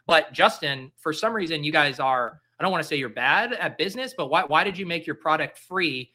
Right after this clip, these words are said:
for the most important week of the year? Why do I now have to battle against all these freeloaders having access to The Sims?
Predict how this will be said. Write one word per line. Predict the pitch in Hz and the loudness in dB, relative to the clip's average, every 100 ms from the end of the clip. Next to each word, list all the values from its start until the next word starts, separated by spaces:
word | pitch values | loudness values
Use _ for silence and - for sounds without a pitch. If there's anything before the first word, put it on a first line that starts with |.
| _ | _
for | 165 | -6
the | 160 | -2
most | 156 156 | -2 -4
important | 143 - 175 170 147 147 _ _ _ _ _ _ _ | -8 -6 -6 -6 -10 -12 _ _ _ _ _ _ _
week | 143 190 180 | -4 -2 -2
of | 151 | -2
the | |
year? | 160 151 | 0 2
Why | 147 190 | 4 4
do | 196 | 2
I | |
now | 175 170 | 0 0
have | 175 165 | 0 -2
to | 135 | -2
battle | 139 165 165 139 135 143 | 2 2 2 -2 -4 -6
against | 143 151 | -6 -4
all | 165 | -2
these | 151 127 | -4 -6
freeloaders | - 196 202 143 139 139 | -8 -6 -4 -2 -2 -4
having | 151 143 139 | -6 -6 -4
access | 147 - 135 | -4 -6 -12
to | - | -14
The | 131 | -18
Sims? | - 160 98 - | -10 -10 -10 -16